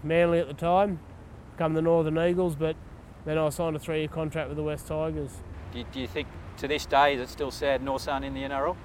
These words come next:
Speaker 1: Yeah, I'd still love to see Norse in the N R L. It'd be great. Such a, you know, great found-, foundation club, and, yeah.
Speaker 2: And you, you guys had some great sides during that period. Is it, um, was it frustrating that you didn't go further?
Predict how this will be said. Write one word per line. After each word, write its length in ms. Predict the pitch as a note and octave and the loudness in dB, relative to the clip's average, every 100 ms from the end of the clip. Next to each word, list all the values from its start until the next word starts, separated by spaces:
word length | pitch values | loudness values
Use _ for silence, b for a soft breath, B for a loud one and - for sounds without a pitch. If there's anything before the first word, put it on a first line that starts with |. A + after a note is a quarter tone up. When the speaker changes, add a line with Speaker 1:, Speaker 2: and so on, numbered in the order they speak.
| B B - | B B 2
Speaker 1:
Yeah, 220 | C#4+ A3 | 6 6
I'd 80 | D#3+ | 6
still 180 | - G3+ | 4 4
love 160 | F3+ D#3+ | 4 4
to 60 | |
see 200 | C#3+ F3+ | 0 2
Norse 340 | E3+ F3+ E3+ E3+ | 6 4 4 0
in 60 | |
the 80 | E3 | 0
N 80 | E3 | 2
R 180 | D#3+ D#3+ | 2 2
L. 100 | F#3 | 2
It'd 100 | E3 | 2
be 80 | D3+ | -2
great. 340 | D#3+ E3+ E3+ - - - - - - - | 2 2 0 -4 -14 -16 -16 -14 -14 -6
Such 240 | F3 D#3+ | -4 -2
a, 60 | D#3+ | -4
you 180 | D#3 E3 | -2 0
know, 200 | D#3 E3 | 2 2
great 260 | E3 E3 | 2 0
found-, 360 | - F3 D#3+ D3+ | -2 0 0 -2
foundation 640 | - E3 D#3+ D#3+ D3+ D#3 | -2 -2 0 -2 -2 -4
club, 300 | D3 E3 E3 | -2 0 0
and, 180 | D#3+ D3 C3+ - - - - - - | 0 -4 -8 -16 -16 -16 -16 -14 -8
yeah. 300 | D3+ D3 C#3 - - - - - | -4 -4 -4 -10 -18 -18 -14 -12
Speaker 2:
And 100 | D3 | -10
you, 60 | - - | -12 -8
you 120 | E3+ | 0
guys 200 | F#3+ D3 | 2 4
had 120 | B2+ | 2
some 120 | - A2+ | -2 4
great 240 | C#3 C#3 - | 6 6 0
sides 580 | - C3+ C#3+ C#3 - - - - | -4 4 4 4 0 -12 -14 -6
during 200 | C#3 C3 | -4 -2
that 140 | A#2+ - - | -2 -6 -8
period. 240 | C#3 C#3+ | -4 -2
Is 120 | B2+ A2+ | -2 -4
it, 140 | B2 A#2 - | -6 -8 -6
um, 460 | A#2 A#2 A2 G#2+ G#2+ - | -4 -6 -10 -12 -14 -12
was 100 | A2+ | -10
it 80 | A#2 - - - A#2 | -10 -12 -14 -14 -4
frustrating 520 | C#3+ - C#3+ C3+ B2 | -2 2 4 4 2
that 120 | B2+ | -4
you 80 | B2 | -6
didn't 360 | B2+ B2+ A#2+ - | -6 -8 -10 -6
go 140 | B2+ | -4
further? 320 | - C#3 E3 | -4 -4 -4